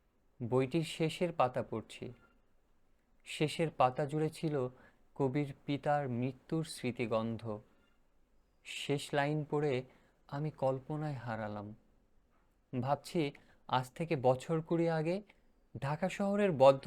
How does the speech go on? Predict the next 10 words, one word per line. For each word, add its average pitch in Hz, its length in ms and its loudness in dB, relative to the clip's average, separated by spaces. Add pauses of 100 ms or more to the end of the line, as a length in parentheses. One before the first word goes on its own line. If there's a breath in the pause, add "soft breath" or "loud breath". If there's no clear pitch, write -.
কোনো 185 240 0
কামরায় 170 580 2 (380 loud breath)
এক 127 200 0
বৃদ্ধ 139 360 -2 (160)
কবি 170 340 2 (680)
নিজ 143 380 2
আত্মজীবনীর 156 680 2
শেষ 160 320 -4
পাতায় 160 460 2 (460 loud breath)
বল 120 240 6